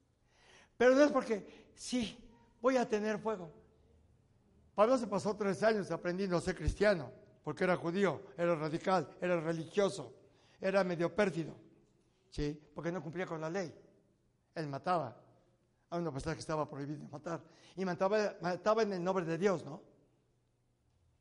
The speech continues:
¿Ok? Como lo hacen actualmente algunas co-, algunas personas. Entonces, no se trata de si quiero fuego.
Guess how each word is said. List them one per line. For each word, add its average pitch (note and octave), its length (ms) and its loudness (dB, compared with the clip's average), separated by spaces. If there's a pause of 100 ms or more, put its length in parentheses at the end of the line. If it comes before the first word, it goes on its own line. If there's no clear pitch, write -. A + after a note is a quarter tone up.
(1080)
¿Ok? D3+ 260 -4 (840)
Como D#3+ 200 -2
lo F3+ 80 4
hacen E3+ 300 2
actualmente F3 480 -2
algunas D#3+ 340 -6
co-, F#3 240 -4
algunas D#3+ 360 -2
personas. D#3+ 520 -4 (520)
Entonces, G3+ 400 2 (260)
no C#4+ 160 4
se C#4+ 180 2
trata B3 420 4
de G3+ 480 -2
si - 180 -16
quiero G#3+ 280 0
fuego. E3+ 440 -4